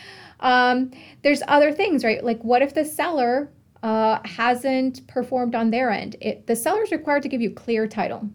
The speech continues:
meaning they have to make sure that, like, payoffs are properly secured,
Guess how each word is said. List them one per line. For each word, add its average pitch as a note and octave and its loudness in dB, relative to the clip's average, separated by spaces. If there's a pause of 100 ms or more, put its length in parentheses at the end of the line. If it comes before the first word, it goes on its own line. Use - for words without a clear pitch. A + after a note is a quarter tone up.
meaning G#3+ 2
they A#3 0
have A3+ -4
to A3+ -4
make G3 -4
sure G#3 0
that, G3+ -2
like, - -6 (920)
payoffs C4+ 2
are C4 2
properly A#3 -2
secured, A3 -4